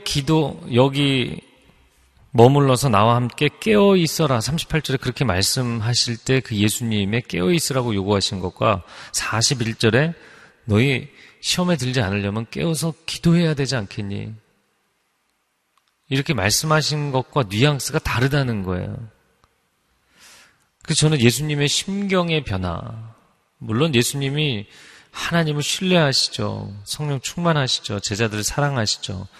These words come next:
이런 기본적인 정서적 흐름에는, 에, 다른 부분, 상이한 부분이 없다고 보입니다. 그러나 아주 미묘한 변화들이 보입니다.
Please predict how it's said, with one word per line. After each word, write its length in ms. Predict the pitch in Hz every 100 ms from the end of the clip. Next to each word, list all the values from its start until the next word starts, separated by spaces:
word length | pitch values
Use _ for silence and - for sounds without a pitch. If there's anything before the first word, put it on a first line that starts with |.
| - - -
이런 140 | 131 139
기본적인 1160 | - 123 151 156 151 147 139 139 135 143 131 120 - _
정서적 520 | - 123 127 135 127 123 -
흐름에는, 840 | 151 139 123 113 113 135 110 85 82 _ _ _ _ _ _ -
에, 220 | 90 87 98 113 113 104
다른 280 | - 113 131
부분, 280 | 127 113 98
상이한 420 | - 160 165 156
부분이 240 | 139 139 143
없다고 320 | 98 117 110
보입니다. 360 | 101 95 95
그러나 480 | 95 117 113 127 156 - - - _ -
아주 380 | - - 165 123
미묘한 480 | 110 151 165 156
변화들이 760 | 151 95 113 113 107 98 95 110
보입니다. 720 | - 101 95 90 - 110 107